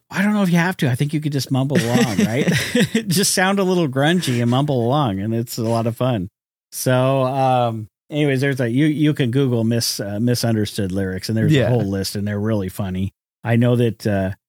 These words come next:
Speaker 1: we had this, uh, argument when I was a child, and it was with, uh, it was with a stepbrother, uh, at the time, and he was convinced it was a Pat Benatar song,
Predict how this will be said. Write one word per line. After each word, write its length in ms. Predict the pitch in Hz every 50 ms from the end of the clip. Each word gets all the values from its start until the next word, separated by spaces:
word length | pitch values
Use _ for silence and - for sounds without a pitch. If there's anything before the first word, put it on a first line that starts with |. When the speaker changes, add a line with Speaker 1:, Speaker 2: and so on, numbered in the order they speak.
| _ -
Speaker 1:
we 220 | - 107 107 110
had 260 | 113 131 135 135 127 131
this, 320 | 120 107 - - - -
uh, 160 | - - 87 -
argument 680 | - 135 127 135 143 147 139 135 120 117 117 104 76 110
when 140 | 120 98 98
I 140 | 98 101 101
was 200 | 101 101 95 90
a 80 | 95 87
child, 600 | - - 98 95 98 107 113 107 101 98 87 90
and 140 | 92 90
it 100 | 92 73
was 240 | 80 98 92 87 -
with, 340 | 90 92 92 90 - - -
uh, 280 | 95 87 82 82 85 - - _ _ _ -
it 140 | 92 92 98
was 200 | 104 104 104 107
with 200 | 104 104 95 -
a 120 | 95 90
stepbrother, 840 | - - - 113 104 101 - 101 98 101 104 95 87 87 87 - - - -
uh, 100 | - - -
at 180 | - 101 98 -
the 80 | 95
time, 540 | 101 - 120 117 117 110 110 107 98 98 - - _ _ _ _ _ _ _ _ -
and 200 | 98 95 95 101
he 140 | 113 120 120
was 260 | 110 107 101 - -
convinced 500 | - - 107 101 107 117 120 110 - -
it 40 | 110 98
was 100 | 104 98
a 80 | 95
Pat 320 | - - 143 151 135 - -
Benatar 460 | 131 131 131 120 - - 104 101 101
song, 400 | - 120 101 87 80 76 80